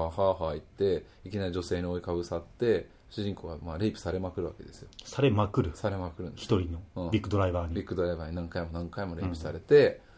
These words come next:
Speaker 2: うん。
Speaker 1: で、ボコボコにぶん殴られて、「あ、死んだな、こいつ」と思われたら、下水道のとこにポンって捨てられるわけですよ。
Speaker 2: うん。
Speaker 1: そしたら下水道に死体がいっぱいあって。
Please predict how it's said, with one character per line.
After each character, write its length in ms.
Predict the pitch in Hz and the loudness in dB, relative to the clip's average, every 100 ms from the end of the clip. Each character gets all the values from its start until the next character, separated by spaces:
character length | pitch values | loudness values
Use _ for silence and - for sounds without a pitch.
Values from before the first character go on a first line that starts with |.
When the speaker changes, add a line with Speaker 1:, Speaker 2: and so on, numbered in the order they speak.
| - - - | -20 -20 -8
Speaker 2:
う 20 | 156 | 4
ん。 20 | |
Speaker 1:
で、 280 | 147 87 - - - - - - - | 4 4 -2 -20 -20 -20 -20 -16 -6
ボ 100 | 107 | -2
コ 120 | 107 | 0
ボ 100 | 95 | 2
コ 120 | 101 | 2
に 60 | 95 | 0
ぶ 120 | 98 | 0
ん 80 | 95 | 0
殴 160 | 95 101 | 2 2
ら 80 | |
れ 80 | 92 | 2
て、 340 | 80 90 78 - | 2 0 0 -2
「あ、 100 | 101 | -6
死 160 | 95 107 | -2 0
ん 60 | |
だ 120 | 101 98 | 2 2
な、 100 | 101 | 2
こ 160 | - | 0
い 80 | 87 | -2
つ」 140 | - 87 | -2 -8
と 100 | 85 | -6
思 120 | 82 | -4
わ 140 | 82 | -4
れ 80 | 82 | -6
た 140 | 78 85 | -6 -6
ら、 200 | 80 80 - - - | -6 -10 -16 -20 -10
下 100 | 104 | -8
水 340 | - 98 95 - - - | -4 -4 -6 -8 -16 -4
道 220 | 98 95 | -2 -2
の 80 | 90 | -4
と 60 | |
こ 80 | 82 | -8
に 60 | 78 | -6
ポ 140 | 92 | -6
ン 40 | |
っ 20 | 82 | -6
て 100 | - | -8
捨 100 | - | -4
て 100 | 87 | -4
ら 80 | 80 | -4
れ 40 | |
る 80 | 80 | -6
わ 80 | 80 | -10
け 80 | |
で 80 | - | -12
す 120 | - | -4
よ。 80 | 92 | -2
Speaker 2:
う 20 | |
ん。 40 | 85 | -2
Speaker 1:
そ 40 | |
し 280 | 78 - - | -4 -12 -8
た 40 | 90 | -6
ら 40 | |
下 100 | 92 | -4
水 160 | 92 92 | -2 -2
道 80 | 95 | -2
に 100 | 87 | -4
死 100 | - | 0
体 140 | 87 | 0
が 60 | 85 | 0
い 40 | |
っ 20 | 80 | -2
ぱ 160 | - | -4
い 20 | |
あ 20 | 82 | -6
っ 20 | |
て。 340 | - - 69 | -6 -10 -10